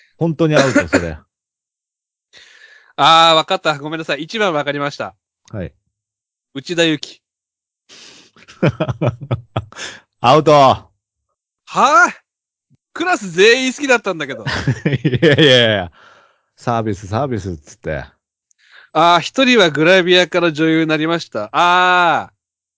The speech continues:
Speaker 2: ー。
Speaker 1: はい。
Speaker 2: 俺も好き。俺もこの人好きなのよ。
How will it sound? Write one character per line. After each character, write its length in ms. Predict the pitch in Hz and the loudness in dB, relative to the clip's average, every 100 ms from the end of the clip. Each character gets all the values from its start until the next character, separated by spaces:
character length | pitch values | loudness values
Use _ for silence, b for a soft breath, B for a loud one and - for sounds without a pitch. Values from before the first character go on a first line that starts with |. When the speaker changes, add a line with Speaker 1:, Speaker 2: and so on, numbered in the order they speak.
| _ _ _ _ _ _ _ _ _ _ - | _ _ _ _ _ _ _ _ _ _ -2
Speaker 2:
ー。 60 | |
Speaker 1:
は 100 | 87 | 0
い。 120 | 76 - _ _ _ _ _ _ _ _ _ _ | 0 -4 _ _ _ _ _ _ _ _ _ _
Speaker 2:
俺 160 | 139 | -4
も 140 | 143 147 | -2 -4
好 60 | |
き。 180 | - 127 - | -4 -8 -4
俺 180 | 143 | -4
も 160 | 160 156 | -2 -4
こ 160 | - 143 | -4 -4
の 80 | |
人 120 | 143 107 | -4 -8
好 60 | |
き 100 | - | -12
な 100 | 95 | -14
の 100 | 98 | -16
よ。 80 | - | -20